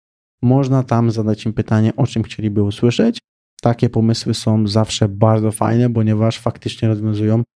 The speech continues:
problem twoich odbiorców.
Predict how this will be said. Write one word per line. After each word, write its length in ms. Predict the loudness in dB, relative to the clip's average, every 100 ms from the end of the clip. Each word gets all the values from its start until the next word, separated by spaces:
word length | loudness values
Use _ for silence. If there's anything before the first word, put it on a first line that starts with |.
| _ _
problem 420 | 0 2 2 0 -2 _ _ _
twoich 640 | -10 -2 2 2 0 -2 -2
odbiorców. 580 | 2 2 0 0 -2